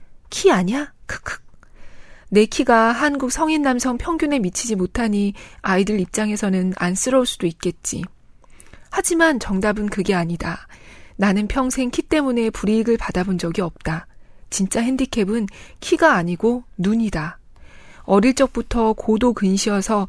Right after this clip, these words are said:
뱅뱅 도는 안경을 써야 했고,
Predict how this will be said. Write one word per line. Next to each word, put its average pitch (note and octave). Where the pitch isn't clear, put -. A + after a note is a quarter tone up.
뱅뱅 G#3
도는 G3+
안경을 F#3+
써야 G#3+
했고, A3